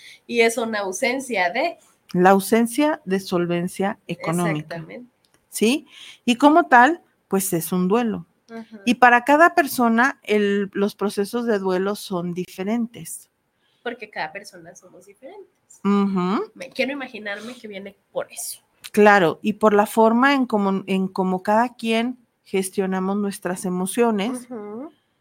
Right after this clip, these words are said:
Speaker 2: Y también, eh, eh, pues también tiene mucho que ver con el trato que tenemos con, con aquello que perdemos, con aquello que no está, con aquello que muere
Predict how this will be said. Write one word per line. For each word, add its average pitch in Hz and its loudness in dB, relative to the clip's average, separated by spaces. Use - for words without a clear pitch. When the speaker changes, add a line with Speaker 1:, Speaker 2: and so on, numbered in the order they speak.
Speaker 2:
Y 240 -2
también, 262 2
eh, 190 -2
eh, 185 -2
pues 214 0
también 220 2
tiene 254 -2
mucho 247 -2
que 262 -4
ver 208 -2
con 202 2
el 196 -4
trato 240 0
que 220 -8
tenemos 190 -6
con, 175 -6
con 208 -2
aquello 202 -4
que 214 -10
perdemos, 196 -6
con 175 -4
aquello 180 -4
que 196 0
no 208 0
está, 220 2
con 196 -2
aquello 185 -4
que 220 -2
muere 226 0